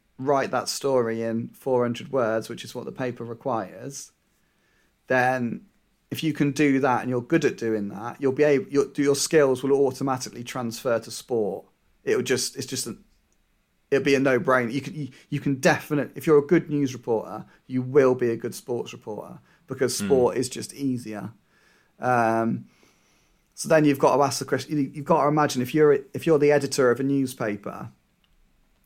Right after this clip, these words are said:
Speaker 1: and you've got two, two people sat in front of them, one's fr-, they both want to be a football writer, they both want to do that, um, and one says,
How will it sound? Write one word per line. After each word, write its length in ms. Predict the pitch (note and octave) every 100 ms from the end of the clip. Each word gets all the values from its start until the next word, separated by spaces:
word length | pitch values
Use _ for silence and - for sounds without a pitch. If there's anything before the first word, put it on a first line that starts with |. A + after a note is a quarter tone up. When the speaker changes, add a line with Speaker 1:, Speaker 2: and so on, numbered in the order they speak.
| _ -
Speaker 1:
and 180 | C3 B2+
you've 140 | B2
got 220 | C#3 -
two, 300 | - C#3+ C3 - -
two 220 | D#3 C3+
people 320 | C#3+ C3 B2+
sat 240 | - C3
in 80 | B2+
front 260 | A#2+ C3+ G#2+
of 140 | -
them, 380 | G2+ G#2 B2 B2 - _ _ _ _ _ _
one's 320 | C3+ C#3 C3+
fr-, 160 | - - -
they 60 | C3+
both 280 | E3 D3+
want 100 | D3
to 40 | B2+
be 120 | C#3+
a 80 | B2+
football 320 | C#3 A#2 B2
writer, 340 | A#2 A2 G#2+
they 60 | A#2
both 260 | A#2+ B2+ B2+
want 160 | A#2+
to 100 | A#2
do 100 | A#2+
that, 360 | A2+ G#2+ A2+ G#2+ -
um, 600 | A#2+ A#2 A2+ A2+ A2 B2+ _ _ _ _ _ _
and 200 | - B2
one 200 | B2 A#2+
says, 540 | A#2+ B2+ A#2 A#2 -